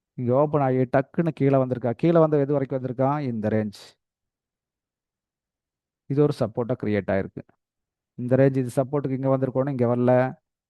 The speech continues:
இங்க வந்து கிரியேட் ஆயிருக்கா. இங்க வந்து கரெக்டா சப்போர்ட் எடுத்துட்டு மேல ஓடிட்டான். மேல ஓடணும், எது வரைக்கும் போகணும்? இது வரைக்கும் போகணும் நம்ம கணக்கு போடுவோம். அவன் வந்து அரைச்சிட்டு மேல போய்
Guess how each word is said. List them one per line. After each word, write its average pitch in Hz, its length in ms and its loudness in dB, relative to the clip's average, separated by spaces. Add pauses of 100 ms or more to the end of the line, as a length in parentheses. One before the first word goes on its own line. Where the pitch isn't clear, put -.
(120)
இங்க 156 320 0
வந்து 131 240 0
கிரியேட் 123 360 -2
ஆயிருக்கா. 113 300 -2
இங்க 120 180 -4
வந்து 117 340 -4
கரெக்டா 123 480 -2
சப்போர்ட் 113 380 -4
எடுத்துட்டு 120 300 -8
மேல 104 180 -4
ஓடிட்டான். 92 340 -10 (1000)
மேல 147 220 6
ஓடணும், 143 280 2
எது 139 100 2
வரைக்கும் 135 260 0
போகணும்? 127 240 -2
இது 131 100 -2
வரைக்கும் 123 340 -4
போகணும் 117 280 -4
நம்ம 113 140 -6
கணக்கு 113 260 -6
போடுவோம். 110 420 -6
அவன் 117 300 -8
வந்து 117 180 -4 (840)
அரைச்சிட்டு 117 440 -2 (1300)
மேல 120 260 2
போய் 117 220 -2